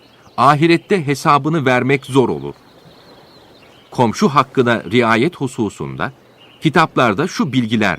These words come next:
verilmektedir. Komşu görüldüğü zaman hali, hatrı sorulmalı. Sonra hasta olunca ziyaretine gidilmeli. Komşunun evine gidince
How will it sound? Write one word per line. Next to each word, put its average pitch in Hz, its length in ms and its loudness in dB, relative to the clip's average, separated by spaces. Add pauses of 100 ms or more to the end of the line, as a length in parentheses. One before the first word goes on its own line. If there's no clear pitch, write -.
verilmektedir. 69 720 -8 (2750)
Komşu 226 520 2
görüldüğü 208 500 4
zaman 104 440 -6 (240)
hali, 127 500 2 (120)
hatrı 143 420 0 (120)
sorulmalı. 71 680 -8 (920)
Sonra 208 420 0 (360)
hasta 165 320 -2
olunca 170 360 2
ziyaretine 127 640 0
gidilmeli. 76 580 -8 (1040)
Komşunun 160 480 2
evine 127 380 2
gidince 127 480 -2